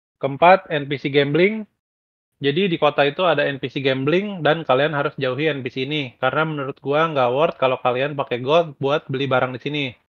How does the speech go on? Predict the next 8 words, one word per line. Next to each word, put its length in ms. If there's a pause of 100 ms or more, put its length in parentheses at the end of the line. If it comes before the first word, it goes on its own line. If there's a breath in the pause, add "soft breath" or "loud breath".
(280)
Karena 400
kedepannya 560
gold 320
bakalan 380
dibutuhin 580
buat 160
beberapa 480
konten. 480